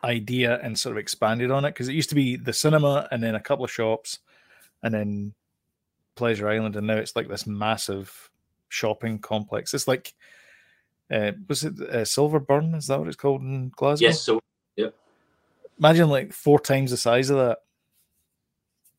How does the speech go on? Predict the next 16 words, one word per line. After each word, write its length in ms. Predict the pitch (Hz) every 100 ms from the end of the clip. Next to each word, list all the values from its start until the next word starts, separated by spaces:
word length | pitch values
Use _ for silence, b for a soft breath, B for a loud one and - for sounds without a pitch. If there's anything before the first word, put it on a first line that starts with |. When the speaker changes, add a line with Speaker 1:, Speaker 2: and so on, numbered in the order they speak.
| _ _ _ -
Speaker 2:
Right, 260 | 90 92 -
Speaker 1:
It's 160 | 107
Speaker 2:
okay. 220 | - 95 -
Speaker 1:
huge. 560 | - 165 156 139 - -
It's 200 | - -
a 40 | 117
massive 600 | 117 131 127 131 110 -
complex. 600 | - 113 - 120 139 - -
Anyway, 340 | 160 127 107
Speaker 2:
Uh-huh. 160 | 101 104 B B _ -
Speaker 1:
there's 140 | 147
two 160 | - 185
shops 320 | - 156 -
side 180 | 135 123
by 80 | 113
side, 460 | - 120 120 -